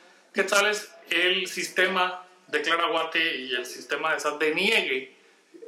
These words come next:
la posibilidad de presentar declaraciones en el régimen de pequeño contribuyente para ese pequeño contribuyente que se excedió. Pues yo no sé si, el, si, si, si Marco Livio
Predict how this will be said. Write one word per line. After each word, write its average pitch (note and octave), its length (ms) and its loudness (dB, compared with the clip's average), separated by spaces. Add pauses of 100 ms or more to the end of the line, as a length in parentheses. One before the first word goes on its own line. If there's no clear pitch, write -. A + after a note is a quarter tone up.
(120)
la D#3 240 2
posibilidad D#3 540 0
de F#3 80 4
presentar D#3+ 440 -2
declaraciones E3 640 -2
en D3+ 100 -4
el C3+ 80 -4
régimen D#3 280 -4
de D3 80 -4
pequeño D3+ 360 -4
contribuyente C#3 560 -4
para C#3 520 0
ese F3+ 360 0
pequeño D3+ 400 -4
contribuyente C#3+ 460 -6
que C3 100 -6
se - 120 -8
excedió. G2+ 260 -14 (880)
Pues F#3 140 2
yo B3+ 80 6
no F4 100 4
sé F4 220 4
si, D#4 120 2
el, A#3 160 0
si, F#3+ 260 -4
si, E3 380 0
si E3 180 -6 (260)
Marco D3 300 0
Livio G3+ 500 2